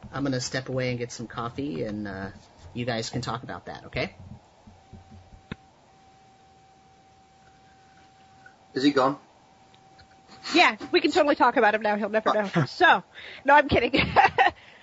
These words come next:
Speaker 3: He
Speaker 2: Well,
Speaker 3: did his
Speaker 2: if we pick
Speaker 3: homework and
Speaker 2: one
Speaker 3: walked
Speaker 2: of those
Speaker 3: away. How is that fair? <laughs>
Speaker 2: If we pick one of those, um, t-, to go at first, okay, when is a good time?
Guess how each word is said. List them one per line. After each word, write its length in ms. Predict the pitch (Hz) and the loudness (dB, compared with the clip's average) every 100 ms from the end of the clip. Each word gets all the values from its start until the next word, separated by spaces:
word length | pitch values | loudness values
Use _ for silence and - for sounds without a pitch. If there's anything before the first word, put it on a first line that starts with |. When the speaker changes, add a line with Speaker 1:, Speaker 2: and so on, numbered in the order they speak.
| - - | -14 -10
Speaker 3:
He 120 | 523 | -2
Speaker 2:
Well, 100 | 359 | 4
Speaker 3:
did 120 | 415 415 | 6 6
his 120 | 403 | 2
Speaker 2:
if 100 | - | 2
we 60 | |
pick 120 | 571 554 | 0 2
Speaker 3:
homework 220 | 415 415 | 0 4
and 40 | |
Speaker 2:
one 120 | 403 392 | 4 6
Speaker 3:
walked 200 | 440 - | 4 4
Speaker 2:
of 60 | |
those 120 | 440 453 494 | -4 -2 0
Speaker 3:
away. 100 | 320 277 | -2 -2
How 180 | 440 440 | -2 -2
is 80 | |
that 200 | - 480 480 - | 0 -2 -2 -8
fair? 320 | 262 247 262 - | -6 -4 -6 -4
<laughs> 180 | 302 - - - - _ _ _ _ _ _ _ - | -8 -8 -16 -16 -16 _ _ _ _ _ _ _ -16
Speaker 2:
If 120 | - | 2
we 100 | 170 | 2
pick 280 | 160 208 202 | 6 2 4
one 200 | 180 170 | 4 4
of 80 | 156 | 4
those, 580 | 165 120 135 143 - - - | 4 2 -2 -8 -18 -18 -8
um, 320 | 135 131 120 _ _ _ - | -6 -6 -8 _ _ _ -18
t-, 60 | 131 139 | -16 -10
to 100 | 139 | -2
go 200 | 143 131 | 0 0
at 200 | 123 - - | -2 -6 -4
first, 340 | 131 113 - | -2 -2 -2
okay, 280 | - 143 - _ - 131 | -2 -2 -2 _ -18 -2
when 460 | 139 156 139 107 - - | 2 2 2 -4 -10 -16
is 140 | 110 | -12
a 40 | 107 | -8
good 220 | 104 98 | -8 -8
time? 360 | - 98 117 | -4 -4 -4